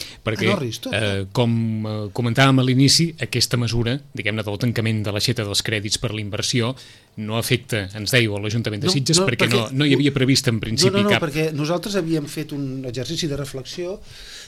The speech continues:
Speaker 2: de que nosaltres ja, eh, durant aquests anys havíem invertit molt i aquesta inversió també ha produït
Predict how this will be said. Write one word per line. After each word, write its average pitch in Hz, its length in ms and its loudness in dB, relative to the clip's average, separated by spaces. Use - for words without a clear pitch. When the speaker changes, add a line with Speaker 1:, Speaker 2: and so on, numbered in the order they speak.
Speaker 2:
de 135 120 -2
que 139 100 -4
nosaltres 139 380 -2
ja, 123 280 -2
eh, 117 220 -6
durant 120 220 -4
aquests 143 220 -6
anys 131 120 -8
havíem 139 300 -2
invertit 123 480 -6
molt 135 200 -6
i 123 80 -10
aquesta 127 280 -6
inversió 117 400 -6
també 123 220 -4
ha 120 80 -6
produït 117 380 -8